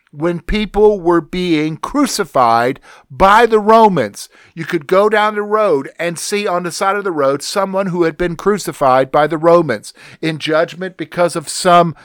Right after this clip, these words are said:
penalty of something that they've done, or simply because they were on the wrong side of an issue. Crucifixion was a form of execution. And so you talk about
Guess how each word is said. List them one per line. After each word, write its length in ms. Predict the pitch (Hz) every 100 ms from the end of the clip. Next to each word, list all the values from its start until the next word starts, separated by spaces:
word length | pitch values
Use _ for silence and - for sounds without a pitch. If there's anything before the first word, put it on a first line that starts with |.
| - - _
penalty 520 | - 190 190 180 180
of 140 | 180 -
something 460 | - 175 165 180
that 160 | 165 151
they've 300 | 160 156 -
done, 360 | 151 127 120 135 _ _
or 280 | 165 208 226
simply 480 | - 233 254 233 196
because 500 | 180 - 196 185 160
they 160 | 180
were 160 | 185 185
on 160 | 170 180
the 80 |
wrong 400 | 165 170 180 190
side 480 | - - 170 131 143
of 80 | 151
an 140 | 196
issue. 560 | 247 247 - 208 156 107 - - _
Crucifixion 1000 | - 208 196 226 - 185 160 - 190 180
was 300 | 151 156 147
a 120 | 160
form 720 | 147 _ 170 151 117 110 123 - - -
of 180 | 170 -
execution. 800 | 165 170 - 185 - 254 - 170
And 140 | 139 127
so 160 | 175
you 180 | 160 170
talk 460 | - - 214 254 269
about 540 | 202 143 131 131